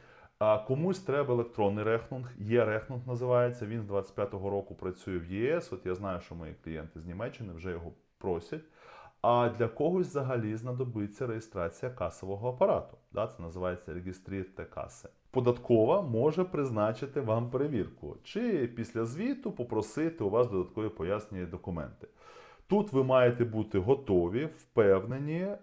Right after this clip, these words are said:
ну або ж звертатися до професіоналів. В мене вже одного разу була перевірка, не те, щоб я прям десь щось там погане зробив, просто,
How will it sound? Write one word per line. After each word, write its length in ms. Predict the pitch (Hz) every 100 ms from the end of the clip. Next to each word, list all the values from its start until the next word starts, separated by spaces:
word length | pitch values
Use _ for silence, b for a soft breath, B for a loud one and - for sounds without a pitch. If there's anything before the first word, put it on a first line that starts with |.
| _ _ _ _ _ -
ну 140 | 135
або 320 | 104 90 156
ж 60 | -
звертатися 460 | 110 92 123 123
до 80 | 113
професіоналів. 720 | 104 110 113 - 104 76 - - _
В 140 | 101 104
мене 260 | 151 202
вже 160 | 156 123
одного 360 | 120 131 139 117
разу 240 | 117 110
була 220 | 98 98
перевірка, 600 | - 151 202 302 277 156
не 100 | 139
те, 200 | 139 185
щоб 180 | 185 127
я 120 | 127 117
прям 260 | 123 117
десь 220 | 107 123
щось 220 | 123 110 -
там 320 | 107 95 82 -
погане 360 | 98 107 107
зробив, 400 | 101 131 180 269
просто, 680 | 254 - 135 127 - 120 110